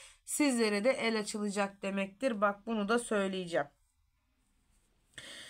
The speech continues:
Evet arkadaşlar, bak. Ee,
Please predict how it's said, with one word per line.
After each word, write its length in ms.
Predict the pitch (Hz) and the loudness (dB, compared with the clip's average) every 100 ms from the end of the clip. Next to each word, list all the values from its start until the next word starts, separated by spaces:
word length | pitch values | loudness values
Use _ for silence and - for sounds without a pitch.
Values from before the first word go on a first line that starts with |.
| - - - | -20 -10 2
Evet 720 | 311 320 311 - - - - | 4 4 2 -4 -2 -2 -2
arkadaşlar, 1000 | - 226 233 262 240 220 - 196 180 - | 4 4 4 4 4 2 0 0 0 -8
bak. 520 | - 208 113 - - - _ - - - _ _ _ - | -10 0 0 0 -16 -20 _ -20 -20 -20 _ _ _ 2
Ee, 680 | 233 226 226 226 226 226 | 4 6 6 6 6 6